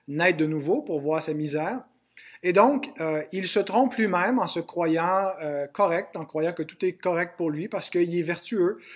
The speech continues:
parce qu'il s'efforce à faire le bien, parce qu'il s'efforce à aimer sa femme, ses enfants, son mari, son prochain, à être, euh, écolo, euh, responsable, et ainsi de suite. Il a donc, à ses yeux, une bonne conscience. Mais il se trompe lui-même parce que ses meilleures œuvres,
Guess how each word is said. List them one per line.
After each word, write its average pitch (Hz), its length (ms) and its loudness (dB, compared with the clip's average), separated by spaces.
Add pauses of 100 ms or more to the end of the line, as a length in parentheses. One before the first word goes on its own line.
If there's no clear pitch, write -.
(160)
parce - 180 -8
qu'il - 100 -8
s'efforce 190 420 0
à 170 60 -4
faire 180 180 -2
le 196 120 2
bien, 170 320 0 (320)
parce 151 180 -6
qu'il - 100 -6
s'efforce 170 420 0
à 170 60 2
aimer 165 500 -2 (180)
sa 190 200 0
femme, 170 260 -2
ses 165 220 -4
enfants, 175 260 -4
son 170 180 -6
mari, 170 400 0
son 160 200 -4
prochain, 170 720 -2
à 151 360 0
être, 151 400 -4 (360)
euh, 139 280 -6
écolo, 185 800 6
euh, 151 300 2
responsable, 175 1080 2
et 151 260 2
ainsi 170 180 -6
de 175 60 -10
suite. 185 340 2
Il 160 280 0
a 170 220 4 (260)
donc, 165 320 4
à 151 180 0
ses 160 240 0
yeux, 220 80 4
une 175 120 0
bonne 190 220 6
conscience. 147 640 -6 (560)
Mais 196 100 6
il 226 40 6
se 233 120 6
trompe 214 320 4
lui-même 180 440 -2
parce - 220 -8
que 185 140 4
ses 170 380 0
meilleures 160 580 2
œuvres, 185 400 2